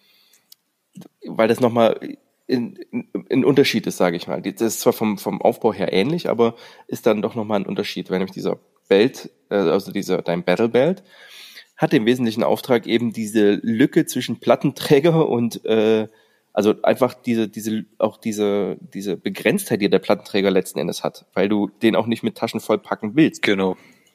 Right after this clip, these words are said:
Speaker 1: Weil wenn du den, äh, machst, du hast deine, meinetwegen eine Front, ähm, äh, äh, Magazintaschen und packst die an die Seite zum Beispiel noch Sustainment-Taschen, wo du irgendwas reintust, sei es Wasser, sei es Funk, sei es sonst irgendwas,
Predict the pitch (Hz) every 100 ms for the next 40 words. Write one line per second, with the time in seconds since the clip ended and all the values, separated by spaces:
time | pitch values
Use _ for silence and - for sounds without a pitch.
0 | - 117 110 123 127 123 147 190 190 -
1 | - - - - 127 135 131 - 104 -
2 | 104 - 107 104 98 - _ - 104 104
3 | 101 95 101 98 - 123 117 - _ _
4 | _ - 107 110 113 110 110 113 - 107
5 | 101 101 101 104 104 - - - 50 50
6 | 50 - 110 123 123 147 - 143 - 147
7 | - _ - _ _ _ _ - 117 -
8 | 135 - 117 127 117 110 143 - - 107
9 | 101 107 - 110 104 131 - - 117 -
10 | 165 127 95 - 92 - 87 - - 139
11 | 139 - 113 113 - 98 - 107 110 104
12 | - 110 - 90 98 104 - - 131 127
13 | 117 120 127 - 98 101 135